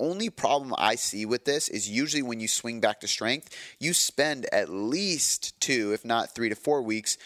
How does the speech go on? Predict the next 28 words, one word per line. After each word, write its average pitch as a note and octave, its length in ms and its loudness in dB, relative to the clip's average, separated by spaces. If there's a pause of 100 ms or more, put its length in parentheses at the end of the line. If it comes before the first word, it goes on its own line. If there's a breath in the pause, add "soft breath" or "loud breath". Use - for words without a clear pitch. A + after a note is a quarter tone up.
(200 loud breath)
trying D#3 340 0
to B2 140 -4
get A2+ 260 2
your G#2+ 120 -2
weight G2 320 0
back G#2 220 2
to - 120 -10
where G#2 120 2
you E2+ 160 -6
were, F#2 260 0 (260 loud breath)
because B2 280 2
it's A#2+ 160 0
a - 20 0
neurological A#2+ 640 0
thing. - 200 -10
It's G#2 180 -2
a A2+ 40 0
skill - 380 2
component G#2 480 -8
thing. - 240 -16 (200 loud breath)
So - 140 0
if - 80 0
I C3 100 6
haven't D#3+ 300 0
been A#2+ 160 -2
benching A2+ 380 2
super - 260 -2
heavy A#2 460 0